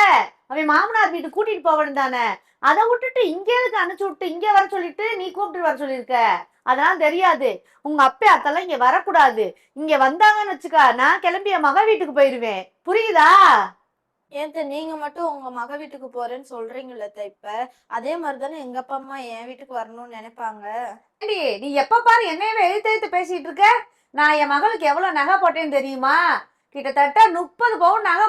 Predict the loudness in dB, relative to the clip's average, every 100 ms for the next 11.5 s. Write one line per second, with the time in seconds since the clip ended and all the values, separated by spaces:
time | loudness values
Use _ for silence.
0 | 2 0 -2 -4 -4 -4 -6 _ _ 0
1 | 2 2 4 4 2 -4 -4 -2 0 0
2 | -2 -2 0 2 2 2 -2 -6 -6 -4
3 | -2 0 2 2 2 2 2 0 -2 -6
4 | -10 -6 -4 -4 -6 _ _ 2 4 4
5 | 4 6 6 4 2 4 2 2 -4 -2
6 | -4 -6 _ _ -2 0 2 0 0 -2
7 | 0 2 0 0 2 2 2 -4 -6 _
8 | -2 -2 -2 -4 2 2 4 0 0 0
9 | 0 2 0 0 -4 0 0 0 -4 -2
10 | 0 0 0 -2 0 2 2 2 0 -6
11 | -2 -2 0 2